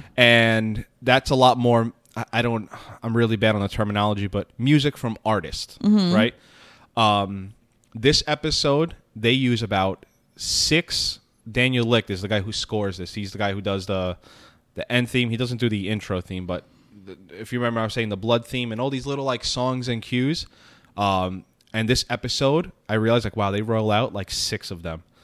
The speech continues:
Speaker 1: Uh, 'cause they're like, there's two songs at the end. If you remember, I was editing it
Speaker 2: Mm-hmm.
Speaker 1: together.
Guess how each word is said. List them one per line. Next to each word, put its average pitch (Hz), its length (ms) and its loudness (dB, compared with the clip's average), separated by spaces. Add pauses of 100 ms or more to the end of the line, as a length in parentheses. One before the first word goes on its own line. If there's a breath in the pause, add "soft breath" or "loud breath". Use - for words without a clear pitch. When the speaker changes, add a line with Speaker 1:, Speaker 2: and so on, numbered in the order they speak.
(360 soft breath)
Speaker 1:
Uh, 98 360 0
'cause 107 280 -8
they're 117 80 0
like, 110 160 -4
there's 120 180 -4
two 135 160 -2
songs 135 320 -2
at 101 140 -2
the 98 120 -4
end. 90 100 -6
If 95 80 -10
you 110 60 -6
remember, 107 200 -2
I 101 60 0
was 101 180 -2
editing 107 380 -2
it 92 80 2
Speaker 2:
Mm-hmm. 220 160 8
Speaker 1:
together. 113 420 4